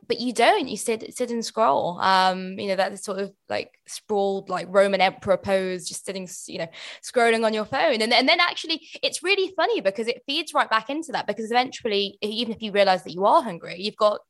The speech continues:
<sighs> I, I'm a quite ashamed, but not too ashamed to mention it on a podcast, Deliveroo Plus subscriber. And, you know, you, you almost, it feeds back into that loop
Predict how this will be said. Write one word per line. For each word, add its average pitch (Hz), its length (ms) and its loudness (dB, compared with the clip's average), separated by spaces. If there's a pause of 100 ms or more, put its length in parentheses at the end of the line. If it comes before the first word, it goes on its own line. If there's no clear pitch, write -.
(520)
<sighs> - 580 -16
I, - 260 -2
I'm 202 160 0
a 190 120 -2 (1200)
quite 196 360 2 (100)
ashamed, 185 500 -2
but - 100 -12
not 190 180 -6
too 190 140 -10
ashamed 180 320 -6 (120)
to 180 100 -12
mention 175 300 -6
it 165 100 -12
on 175 140 -8
a 165 40 -12
podcast, 185 600 -6 (320)
Deliveroo 175 480 -4
Plus 320 260 -2
subscriber. - 640 -10 (420)
And, 208 200 0
you 247 80 -2
know, 240 60 4
you, 240 200 0
you 269 220 -2
almost, 294 240 2
it 262 140 0
feeds 294 200 -2
back 254 200 -2
into 262 220 -4
that 220 180 2
loop 247 400 -8